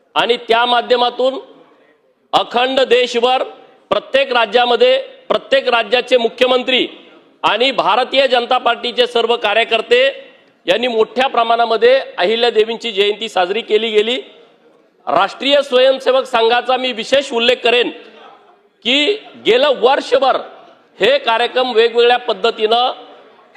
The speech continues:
देशभर सुरू होते. आता राज्य सरकारचं मी अभिनंदन यासाठी करेन की अहमदनगरचं अहिल्यानगर करा ही मागणी दोन हजार तेवीसला एकतीस मेला चौंडीमध्ये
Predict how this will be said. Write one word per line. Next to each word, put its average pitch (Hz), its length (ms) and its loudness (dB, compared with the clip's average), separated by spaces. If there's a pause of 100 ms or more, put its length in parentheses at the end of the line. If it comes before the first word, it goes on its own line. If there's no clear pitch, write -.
(300)
देशभर 247 500 0
सुरू 226 260 -2
होते. 180 580 -2 (500)
आता 220 220 0
राज्य 220 320 0
सरकारचं 269 460 -2
मी 269 100 2
अभिनंदन 262 460 2
यासाठी 254 440 0
करेन 247 400 0 (680)
की 247 80 2
अहमदनगरचं 269 840 2
अहिल्यानगर 262 580 2
करा 240 340 2 (760)
ही 254 100 -2
मागणी 247 520 0
दोन 240 360 0
हजार 254 280 2 (140)
तेवीसला 247 600 0
एकतीस 233 440 -6
मेला 226 380 2 (640)
चौंडीमध्ये 226 720 4